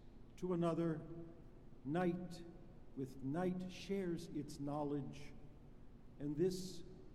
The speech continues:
without speech or language or the sound of any voice.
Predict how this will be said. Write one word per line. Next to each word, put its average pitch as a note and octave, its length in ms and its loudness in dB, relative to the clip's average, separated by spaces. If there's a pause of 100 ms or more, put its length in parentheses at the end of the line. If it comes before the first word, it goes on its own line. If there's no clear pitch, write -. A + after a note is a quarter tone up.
(120)
without D#3 480 -2
speech - 720 -6 (720)
or C#3 120 0
language E3+ 720 0 (600)
or B2+ 80 -4
the B2+ 100 -4
sound E3+ 720 -2 (260)
of C3+ 80 -6 (180)
any E3+ 300 2
voice. - 640 -8